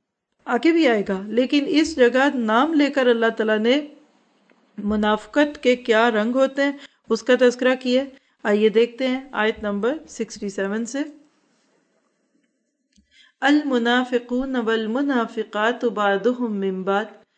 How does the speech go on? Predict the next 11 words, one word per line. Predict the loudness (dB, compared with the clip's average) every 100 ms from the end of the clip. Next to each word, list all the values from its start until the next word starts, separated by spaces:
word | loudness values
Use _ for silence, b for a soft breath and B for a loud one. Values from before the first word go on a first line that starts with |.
| _ -6
मुनाफिक | -2 2 2 2 -4 -2
मर्द | 0 0 2
और | 0
मुनाफिक | 0 -4 -4 -4 -8 -4
औरतें | -2 -2 -2 -4
सब | -4 -2 0 -2 -6
एक | -2 0 -2 -2
दूसरे | -2 -2 -4 -4
में | -4 -6
से | -10 -10
हैं। | -12 -16